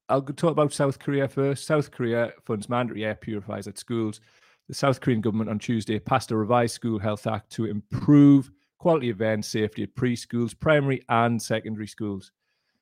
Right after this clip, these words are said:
This from the Korea Herald, just putting that, this up here just so you see my sources.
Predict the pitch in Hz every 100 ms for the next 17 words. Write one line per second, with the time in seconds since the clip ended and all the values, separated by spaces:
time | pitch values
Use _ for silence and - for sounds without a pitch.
0 | _ _ _ - 127 - 120 - 120 107
1 | 104 107 113 117 107 110 - 110 107 104
2 | 107 107 113 110 113 107 104 - 104 98
3 | 120 107 104 - 117 113 110 113 110 107